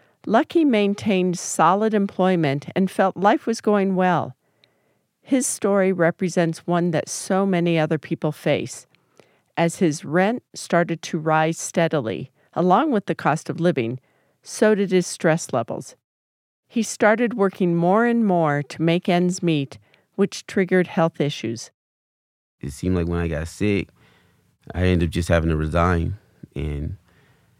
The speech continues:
Speaker 2: that's when everything just hit the fan. I really should have been focusing on my, my sickness and,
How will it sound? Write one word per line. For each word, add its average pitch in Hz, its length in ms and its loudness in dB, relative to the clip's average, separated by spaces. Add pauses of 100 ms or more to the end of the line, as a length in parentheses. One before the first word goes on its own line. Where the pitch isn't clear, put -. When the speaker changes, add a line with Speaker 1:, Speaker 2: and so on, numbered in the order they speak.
(180)
Speaker 2:
that's - 240 -6
when 87 80 -2
everything 82 360 -2
just 78 320 -6 (460)
hit 73 200 -8
the 76 60 -10
fan. 85 540 -4 (1900)
I 65 80 -2
really 78 260 0
should 87 180 -2
have 85 100 0
been 85 140 0
focusing 87 540 -2
on 85 80 2
my, 82 140 0 (160)
my 73 160 -4
sickness - 500 -4
and, - 380 -8